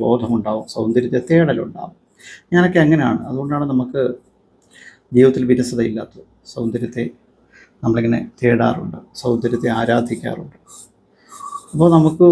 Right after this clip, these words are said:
സ്വാഭാവികമായിട്ട് നമുക്ക് ഒരു ഇഷ്ടം തോന്നും ഇവിടെ ജീവിക്കാൻ. അല്ലെങ്കിൽ നമ്മൾ വല്ലാണ്ടങ്ങ് വരണ്ടു പോകും നമ്മുടെ ജീവിതം അല്ലേ? പലപ്പോഴും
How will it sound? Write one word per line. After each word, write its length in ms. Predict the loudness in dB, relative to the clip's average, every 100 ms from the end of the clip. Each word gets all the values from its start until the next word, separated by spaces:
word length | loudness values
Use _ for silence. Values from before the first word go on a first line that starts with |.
| 6
സ്വാഭാവികമായിട്ട് 480 | 0 2 0 2 0
നമുക്ക് 280 | -2 -4 -8 -10 _
ഒരു 80 | -10 -8
ഇഷ്ടം 220 | -2 0
തോന്നും 180 | 2 -2
ഇവിടെ 140 | -4 -6 -6
ജീവിക്കാൻ. 240 | -8 -8
അല്ലെങ്കിൽ 220 | -2 0 2
നമ്മൾ 140 | 2 0
വല്ലാണ്ടങ്ങ് 460 | 0 0 -2 -2 -2
വരണ്ടു 300 | 2 2 4
പോകും 160 | 2 -2
നമ്മുടെ 200 | -10 -12
ജീവിതം 200 | -14 -16 -16
അല്ലേ? 120 | -18 _ _ -20 _ -20 -20 -20 -20 _ 0
പലപ്പോഴും 400 | 2 6 6